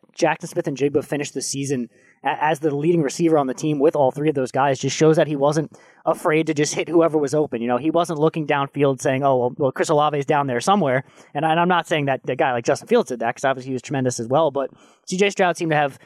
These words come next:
the utmost confidence in whoever he was throwing to. He seemed to be confident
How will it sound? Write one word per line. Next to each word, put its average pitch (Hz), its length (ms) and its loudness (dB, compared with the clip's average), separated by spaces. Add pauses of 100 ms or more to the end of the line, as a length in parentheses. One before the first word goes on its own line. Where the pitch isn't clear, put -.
(180)
the 160 100 4
utmost 175 260 2
confidence 156 400 0
in 147 60 -2
whoever 139 260 0
he 156 80 0
was 151 100 0
throwing 160 300 0
to. 170 180 2
He 139 120 -4
seemed 135 200 -6
to 139 80 -2
be 131 100 -6
confident 135 460 -2